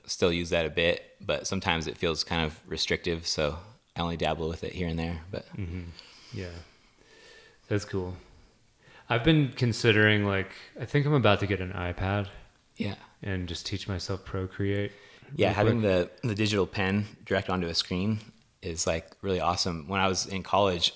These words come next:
Speaker 1: <clears throat> it wasn't touchscreen yet, so we had a digital pen onto a tablet.
Speaker 2: Yeah.
Speaker 1: And so it was like learning painting and drawing on the computer with that.
Speaker 2: Yeah.
Speaker 1: And, um,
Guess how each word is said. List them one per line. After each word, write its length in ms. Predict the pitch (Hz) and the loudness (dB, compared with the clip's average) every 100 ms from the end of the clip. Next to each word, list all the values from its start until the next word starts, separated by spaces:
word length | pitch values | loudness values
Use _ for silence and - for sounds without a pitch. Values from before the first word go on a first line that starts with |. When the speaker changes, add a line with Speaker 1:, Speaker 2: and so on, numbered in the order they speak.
| - | -4
Speaker 1:
<clears throat> 560 | - 135 107 92 - | -2 0 -2 -4 -6
it 80 | 92 | 0
wasn't 240 | 98 92 85 | 2 0 -2
touchscreen 460 | 98 - 123 120 | -2 -2 -2 -2
yet, 240 | 120 120 - - - - - - | -2 -4 -6 -20 -20 -20 -20 -20
so 300 | - 101 90 | -6 0 2
we 120 | 90 92 | 2 0
had 80 | 87 | 0
a 20 | |
digital 240 | 98 95 | 0 -2
pen 200 | - 101 | -2 -2
onto 180 | 87 87 | 0 -4
a 60 | - | -4
tablet. 440 | 87 87 90 92 - - _ - | -2 0 2 0 -4 -20 _ -2
Speaker 2:
Yeah. 280 | 117 95 80 - | 4 4 2 -8
Speaker 1:
And 160 | 104 90 | -8 -4
so 240 | - 82 | 0 0
it 140 | 87 95 | 0 -2
was 160 | 90 | -2
like 140 | 90 90 | -2 -2
learning 400 | 90 85 82 - | -2 -2 -6 -10
painting 300 | - 92 87 | -6 -4 -4
and 80 | 82 | -6
drawing 380 | 90 87 87 82 | -2 0 -2 -4
on 80 | 82 | -8
the 60 | |
computer 280 | 85 - 85 | -8 -8 -6
with 140 | 78 | -6
that. 400 | 85 80 - - _ - | -8 -8 -8 -12 _ -10
Speaker 2:
Yeah. 280 | 95 87 85 - | -8 -8 -12 -12
Speaker 1:
And, 240 | - 87 82 | -6 -6 -6
um, 220 | 92 87 | -10 -12